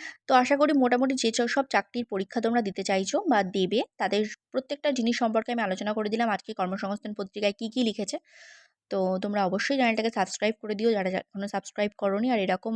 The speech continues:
চাকরির নোটিফিকেশনের খবর কিন্তু আমি বলতেই থাকবো। এবং খুব শীঘ্রই নতুন একটা ভিডিও আসছে ডব্লিউবিসিএস এর স্ট্র্যাটেজি সম্পর্কে, কাট অফ কত যেতে পারে, এই সব সম্পর্কে,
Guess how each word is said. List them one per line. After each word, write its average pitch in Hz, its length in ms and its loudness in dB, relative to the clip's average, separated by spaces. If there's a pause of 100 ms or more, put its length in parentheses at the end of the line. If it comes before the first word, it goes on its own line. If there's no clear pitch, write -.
চাকরির 214 340 -4
নোটিফিকেশনের 208 640 -4
খবর 190 300 -2
কিন্তু 208 220 -6
আমি 208 140 -4
বলতেই 185 340 -2
থাকবো। 214 300 -4 (560)
এবং 226 240 0
খুব 302 160 0
শীঘ্রই 240 420 0
নতুন 233 240 0
একটা 226 220 0
ভিডিও 214 260 0
আসছে 220 280 0 (540)
ডব্লিউবিসিএস 208 640 0
এর 226 80 4
স্ট্র্যাটেজি 196 500 -2
সম্পর্কে, 214 480 0 (200)
কাট 170 180 0
অফ 196 140 -8
কত 220 140 -6
যেতে 208 260 -2
পারে, 208 180 2 (100)
এই 185 140 -6
সব - 180 -6
সম্পর্কে, - 420 -8